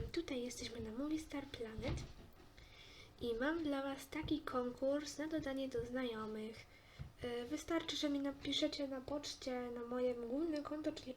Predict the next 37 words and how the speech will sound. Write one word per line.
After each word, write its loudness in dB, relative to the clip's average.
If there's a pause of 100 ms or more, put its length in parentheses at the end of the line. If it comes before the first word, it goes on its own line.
Emily 2
Cycy -6 (120)
U -2
W, 0 (920)
e, 0 (260)
że 8
jesteście 2
z -10
tego -6
filmu, 4 (420)
a -2
ja 4
was 2 (100)
dodam 2
do 0
znajomych. -2 (680)
E, -2
jak 2
na 6
razie 8
<laughs> 0
mam 2
boostera, 0 (1000)
em, 0
ale 6 (380)
on 6
mi 6
się 0
niedługo 2
kończy. 2
Wbiłam -2
siedemnasty 0
level 2
i -4 (300)
dzięki 0
za -4
grafy. 2